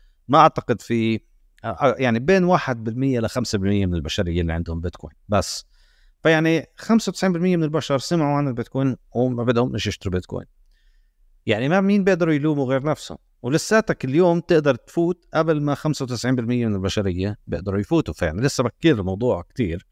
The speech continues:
ولساتك بتقدر تفوت وبتقدر تشتري من البيتكوين. وت-، و-، والج-، وسواء فت اليوم أو فت قبل عشر سنين أو فت بعد عشر سنين،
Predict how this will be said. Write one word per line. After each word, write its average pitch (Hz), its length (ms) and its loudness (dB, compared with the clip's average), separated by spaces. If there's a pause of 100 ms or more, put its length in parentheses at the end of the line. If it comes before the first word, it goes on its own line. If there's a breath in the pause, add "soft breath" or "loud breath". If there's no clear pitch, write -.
(120)
ولساتك 107 400 2
بتقدر 143 240 2
تفوت 139 460 0
وبتقدر 110 380 0
تشتري 98 380 -2
من 95 60 2
البيتكوين. 95 480 -6 (160)
وت-، 101 280 -4
و-، 107 760 2
والج-، 98 540 2 (400)
وسواء 120 720 2
فت - 300 -2
اليوم 156 460 2 (100)
أو 110 80 0
فت 143 260 -2
قبل 127 140 0
عشر 123 240 -2
سنين 123 320 -2
أو 110 100 -4
فت - 240 -6
بعد 104 200 -2
عشر 113 280 0
سنين، 95 340 -4